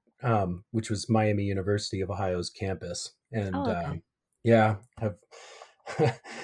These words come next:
Speaker 1: fond and not so fond memories of, <laughs> of Oxford, but, um,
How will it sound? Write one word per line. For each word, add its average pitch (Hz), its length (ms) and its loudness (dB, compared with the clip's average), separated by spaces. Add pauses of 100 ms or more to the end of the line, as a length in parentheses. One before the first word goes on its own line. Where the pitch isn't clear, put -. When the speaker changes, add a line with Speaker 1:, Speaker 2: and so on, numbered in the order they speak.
(380)
Speaker 1:
fond 120 440 6
and 117 200 6
not 120 220 6
so 113 120 4
fond 98 300 0
memories 98 460 -2
of, 90 280 -2 (160)
<laughs> - 140 -20
of 123 340 4
Oxford, 120 560 4
but, 117 240 10 (500)
um, 104 360 0